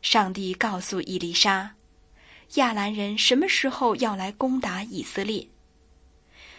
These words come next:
以利沙就事先提醒以色列王，所以亚兰人不能打赢。亚兰王吩咐士兵说：“你们去把以利沙找出来，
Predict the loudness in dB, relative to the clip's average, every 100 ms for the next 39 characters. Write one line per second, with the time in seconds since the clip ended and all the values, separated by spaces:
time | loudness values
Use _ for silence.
0 | -14 -6 -2 2 2 2 -2 -4 -2 4
1 | 4 4 -2 -4 -4 -6 -4 -2 0 -2
2 | -4 -6 -8 -6 -4 -2 -4 -6 -10 -12
3 | -20 _ _ _ _ _ _ _ -2 0
4 | 2 0 -2 -8 -2 0 0 -2 -4 -6
5 | -6 -4 -4 -4 -4 -4 -4 -6 -4 -4
6 | -6 -14 _ _ _ _ _ _ _ -20
7 | -20 _ _ -2 0 2 0 0 -2 -4
8 | -2 -2 0 -2 0 4 4 2 -2 -4
9 | -6 -8 -2 0 0 -2 -8 _ _ _
10 | _ _ _ _ _ -2 0 0 2 2
11 | -2 -4 -6 -4 2 2 2 0 0 0
12 | -4 0 0 -2